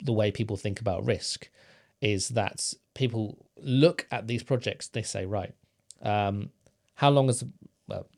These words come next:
the project hadn't actually been around that long, but you're, usually it's a case of leg-, legacy. So how long has the project been around? How much capital is deployed in it? And the problem is that those two, um, correlate quite strongly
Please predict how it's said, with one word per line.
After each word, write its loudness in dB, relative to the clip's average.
the -8
project 2
hadn't 0
actually -4
been 0
around 0
that -8
long, 2
but -6
you're, 6
usually 2
it's -6
a -4
case -2
of 0
leg-, 0
legacy. -2
So -2
how -2
long 0
has -2
the -10
project -2
been -6
around? 0
How 4
much 2
capital -2
is -6
deployed -2
in -10
it? -12
And 2
the -2
problem 10
is 4
that 2
those 6
two, 2
um, 2
correlate 6
quite 0
strongly 4